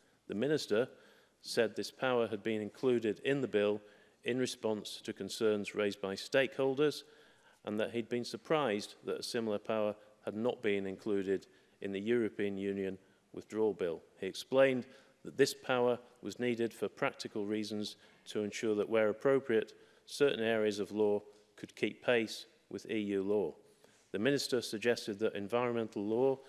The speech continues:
and food safety law were areas in which there may be a desire to use this power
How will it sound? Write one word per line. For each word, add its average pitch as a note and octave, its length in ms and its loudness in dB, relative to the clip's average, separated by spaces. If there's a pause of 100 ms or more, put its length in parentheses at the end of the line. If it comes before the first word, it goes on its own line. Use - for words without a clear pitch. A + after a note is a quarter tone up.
(260)
and G2+ 100 -10
food A#2 240 -2
safety C#3+ 640 0 (100)
law A2+ 340 4 (200)
were - 100 -6
areas A2+ 520 2 (340)
in G#2+ 100 -6
which A2 240 -4
there A2 160 0
may A2+ 200 0
be G#2+ 140 0
a G2+ 60 2
desire A#2 460 0
to - 140 -6
use B2+ 280 -2
this A#2+ 160 -4
power A#2 380 -2